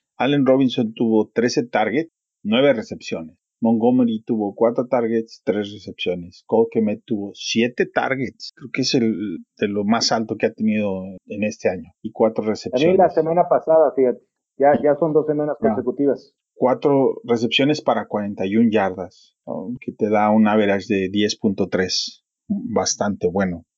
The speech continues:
Speaker 1: Graham tuvo cuatro targets, cuatro recepciones, veintitrés yardas.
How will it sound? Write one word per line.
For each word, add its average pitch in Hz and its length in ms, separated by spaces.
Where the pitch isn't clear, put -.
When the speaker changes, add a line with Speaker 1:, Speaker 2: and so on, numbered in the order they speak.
Speaker 1:
Graham 127 420
tuvo 110 300
cuatro 117 440
targets, 123 760
cuatro 110 300
recepciones, 120 800
veintitrés 113 520
yardas. 127 600